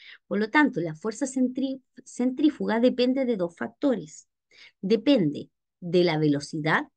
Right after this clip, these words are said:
a la cual tú vayas y depende de lo cerrada que sea la curva. Muy bien, pregunta de examen también. Llegamos ahora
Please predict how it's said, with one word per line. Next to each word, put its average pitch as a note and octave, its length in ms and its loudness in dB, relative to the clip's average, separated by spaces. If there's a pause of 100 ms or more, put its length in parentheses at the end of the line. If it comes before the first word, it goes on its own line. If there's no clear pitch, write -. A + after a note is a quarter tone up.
a B3+ 100 -10
la A#3+ 160 -8
cual A3 300 -8
tú C4 140 -6
vayas A#3+ 600 -6 (480)
y F#4 140 4
depende A#3 500 -2
de G#3+ 140 -2
lo G3+ 100 -2
cerrada E3 640 -4
que - 80 -10
sea D#3+ 300 -12
la D#3 120 -8
curva. D3+ 360 -16 (380)
Muy D#3 100 -6
bien, G#3+ 220 -2 (440)
pregunta D3+ 400 -8
de G3 60 -4
examen G#3 420 -8
también. D4+ 380 -4 (1800)
Llegamos G#4 440 -2
ahora D4 460 2